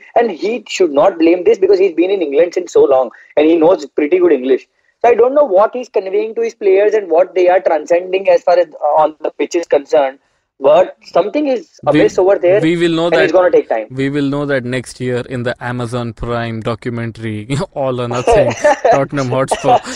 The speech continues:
Speaker 2: I am so looking forward to that documentary. It'll be so much more fun than the Manchester City
Speaker 1: Then the
Speaker 2: one.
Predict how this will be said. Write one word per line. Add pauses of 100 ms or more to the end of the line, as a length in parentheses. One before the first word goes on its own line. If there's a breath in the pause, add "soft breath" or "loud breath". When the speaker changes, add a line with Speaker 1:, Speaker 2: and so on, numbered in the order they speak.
(140)
Speaker 2:
I
am
so
looking
forward
to
that
documentary.
It'll
be
so
much
more
fun
than
the
Manchester
City
Speaker 1:
Then
the
Speaker 2:
one.